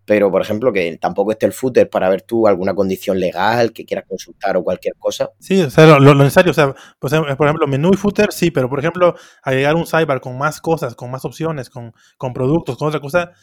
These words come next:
Speaker 2: pues no, o sea, dejarlo más limpio que se pueda. Y claro, yo siempre dejo el menú y el, y el, y el footer, pero el, el checkout lo dejo limpio, ¿no? O sea, sin poner nada, nada a los alrededores que llame la atención.
Speaker 1: Exa-,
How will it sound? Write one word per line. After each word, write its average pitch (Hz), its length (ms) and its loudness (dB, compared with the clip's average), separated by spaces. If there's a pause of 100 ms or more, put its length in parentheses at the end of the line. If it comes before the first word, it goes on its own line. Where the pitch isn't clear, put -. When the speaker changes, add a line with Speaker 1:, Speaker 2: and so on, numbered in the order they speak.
(160)
Speaker 2:
pues 123 160 -14
no, 135 160 -6
o - 20 -8
sea, 117 360 -10
dejarlo 151 280 -6
más 156 160 0
limpio 165 220 -8
que - 80 -20
se 117 80 -20
pueda. 175 340 -2 (320)
Y 139 60 -16
claro, 170 240 0
yo 160 60 -2
siempre 160 260 -2
dejo 151 180 -2
el 147 80 0
menú 131 300 -8
y 135 80 -8
el, 123 280 -8
y 120 180 -12
el, 117 180 -12 (120)
y 120 80 -10
el 113 120 -8
footer, 139 340 -10 (240)
pero 123 320 -4
el, 123 240 -8
el 127 80 -8
checkout 151 420 0
lo 147 60 -4
dejo 127 200 -4
limpio, 127 340 -10
¿no? 120 180 -14
O 117 60 -16
sea, 123 120 -12
sin 127 140 -18
poner 127 240 -8 (400)
nada, 135 400 -4
nada 147 400 -2
a 127 60 -4
los 120 120 -10
alrededores 123 640 -6
que - 80 -20
llame 123 200 -10
la 123 80 -8
atención. 117 440 -18 (160)
Speaker 1:
Exa-, 113 480 2